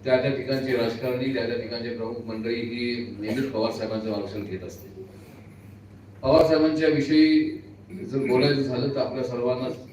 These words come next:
माहिती आहे की चौऱ्याऐंशी वर्ष, वर्ष देखील एखाद्या तरुणाला देखील आठवतील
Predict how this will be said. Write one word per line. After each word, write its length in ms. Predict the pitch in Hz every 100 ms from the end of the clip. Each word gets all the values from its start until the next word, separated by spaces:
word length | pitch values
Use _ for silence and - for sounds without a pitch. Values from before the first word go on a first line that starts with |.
| -
माहिती 380 | 110 113 127
आहे 80 | 131
की 420 | 135 135 143 - - - - - - -
चौऱ्याऐंशी 480 | 135 151 156 156
वर्ष, 280 | 160 143 135
वर्ष 400 | 143 135 131 - 147 143
देखील 460 | 135 135 147 151 139
एखाद्या 340 | 123 135 143
तरुणाला 560 | 139 123 131 139 143 -
देखील 300 | 147 220 208
आठवतील 480 | - 127 120 117